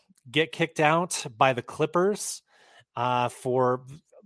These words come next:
audio that was recorded of, of him, uh, with, uh, I guess his, his mistress at the time. Um, and that was enough for Adam Silver to step in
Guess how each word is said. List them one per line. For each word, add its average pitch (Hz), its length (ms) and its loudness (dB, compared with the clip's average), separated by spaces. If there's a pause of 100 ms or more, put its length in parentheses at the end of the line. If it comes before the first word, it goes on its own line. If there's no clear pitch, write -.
(140)
audio 143 360 8
that 143 160 2
was 135 300 0
recorded 139 480 0
of, - 320 -6
of - 160 -12
him, 147 400 -4 (160)
uh, 120 340 0 (300)
with, 120 440 -6 (380)
uh, 113 40 -8
I 104 240 -6
guess 110 240 -6
his, 107 280 -10 (100)
his 107 200 -12
mistress 131 640 -4 (140)
at 135 120 -4
the 147 60 -8
time. 143 340 2 (440)
Um, 131 540 6 (1000)
and 139 200 -2
that 151 260 8
was 135 260 2
enough 131 280 2
for 139 220 0
Adam 131 320 0
Silver 131 280 0
to 117 60 -2
step - 320 -4
in 123 280 -4